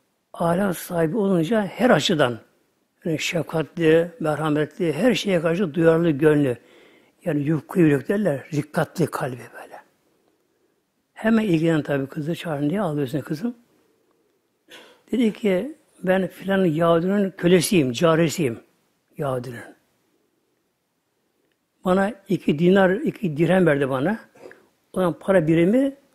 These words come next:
dinar ve dirhem. Dinar altın paraydı,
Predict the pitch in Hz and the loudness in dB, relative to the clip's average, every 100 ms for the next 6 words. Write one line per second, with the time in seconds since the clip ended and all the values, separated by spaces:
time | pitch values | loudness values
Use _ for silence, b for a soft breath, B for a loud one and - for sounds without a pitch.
0 | - 147 170 233 226 185 139 147 139 127 | -6 0 2 2 0 0 0 -2 -2 -4
1 | 101 - _ _ b b b b - 151 | -8 -12 _ _ b b b b -4 0
2 | 220 247 175 170 240 156 151 131 208 240 | 0 2 2 4 4 2 0 0 2 0